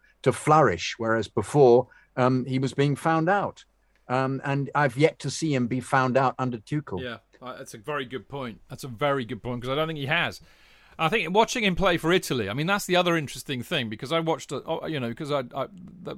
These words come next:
Speaker 2: you know, there's not much else to do, actually. I got really quite into the Euros. And I love, uh, you know, Vialli, obviously, who was, who was the, uh, the, I don't know what he was in the Italian squad, but he was there. So I watched a lot of the Italian games, and,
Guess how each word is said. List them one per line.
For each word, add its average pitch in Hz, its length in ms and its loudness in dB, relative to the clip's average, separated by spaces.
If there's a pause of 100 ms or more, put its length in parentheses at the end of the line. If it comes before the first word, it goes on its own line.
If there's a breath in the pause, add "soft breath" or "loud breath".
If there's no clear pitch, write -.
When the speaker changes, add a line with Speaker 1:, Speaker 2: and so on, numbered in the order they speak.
(140)
Speaker 2:
you 139 100 -10
know, 127 80 -8
there's 123 140 -8
not 131 160 -6
much 117 200 -8
else 120 180 -6
to - 80 -14
do, 147 280 -6
actually. 95 360 -12
I 117 120 -10
got 127 180 -10
really 127 160 -8
quite 127 280 -6
into 135 200 -8
the 113 220 -4
Euros. 95 420 -12 (580 soft breath)
And 120 160 -6
I 123 60 -2
love, 135 260 0 (300)
uh, 110 340 -6
you 123 140 -8
know, 107 160 -6
Vialli, 104 580 -6
obviously, 101 540 -10
who 104 140 -8
was, 98 180 -12
who 107 160 -10
was 104 200 -12
the, 107 200 -10 (100)
uh, 113 200 -14
the, 127 260 -8
I 123 60 -10
don't 160 120 -4
know 160 80 -2
what 139 240 0
he 127 60 0
was 92 260 -8
in 101 100 -8
the 101 100 -6
Italian 101 420 -10
squad, 101 400 -12
but 117 80 -8
he 117 80 -6
was 110 160 -8
there. 110 480 -6 (360 soft breath)
So - 140 -4
I 143 120 4
watched 165 260 2
a 156 60 0
lot 139 140 -2
of 127 60 -8
the 127 60 -4
Italian 113 560 -4
games, 101 500 -8
and, 123 220 -8